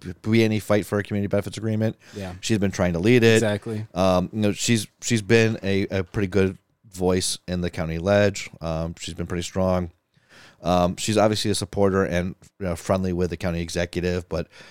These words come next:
Speaker 1: she's not just a rubber stamp.
Speaker 2: Yeah.
Speaker 1: Kashuian, who just took over in November when <coughs> former legislator Lisa Chamera became deputy county executive,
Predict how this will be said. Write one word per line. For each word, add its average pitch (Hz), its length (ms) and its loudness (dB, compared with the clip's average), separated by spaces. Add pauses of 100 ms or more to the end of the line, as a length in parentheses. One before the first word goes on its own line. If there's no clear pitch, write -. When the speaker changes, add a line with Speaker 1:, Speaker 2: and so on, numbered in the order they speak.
Speaker 1:
she's 101 220 -2
not 92 220 0
just - 220 -4
a - 20 -8
rubber 80 220 -4
stamp. 85 340 -4 (260)
Speaker 2:
Yeah. 92 200 -20 (320)
Speaker 1:
Kashuian, 165 540 8
who 107 180 4
just 123 300 4
took 123 120 -2
over 107 180 4
in 104 40 4
November 101 480 2
when 87 300 2
<coughs> - 560 -10
former 117 260 4
legislator 101 400 4
Lisa 92 240 0
Chamera 95 460 4
became 85 260 -2
deputy 76 240 -2
county 82 180 -2
executive, 107 560 2